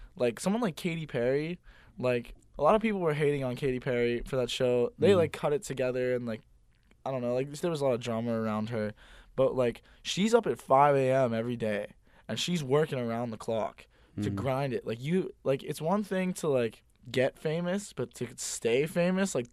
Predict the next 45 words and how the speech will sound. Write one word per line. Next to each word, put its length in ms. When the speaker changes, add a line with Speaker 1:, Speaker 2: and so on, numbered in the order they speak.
Speaker 1:
it's 220
a 60
full-time 520
job, 340
and 100
it's, 220
Speaker 2:
Mm-hmm. 80
Speaker 1:
like, 240
so 220
much 200
work. 300
So, 220
like, 280
it 60
made 140
me 100
realize 500
that, 120
like, 220
she 260
is 220
just 180
a 60
normal 300
person, 520
but 160
she's 260
not, 400
because 300
she's 360
got 360
the 100
nuts 500
to, 140
like, 240
go 260
after 400
it. 220
And 100
Speaker 2:
Yeah. 160
Speaker 1:
that's 160
what 120
separates 600
the 120
people, 580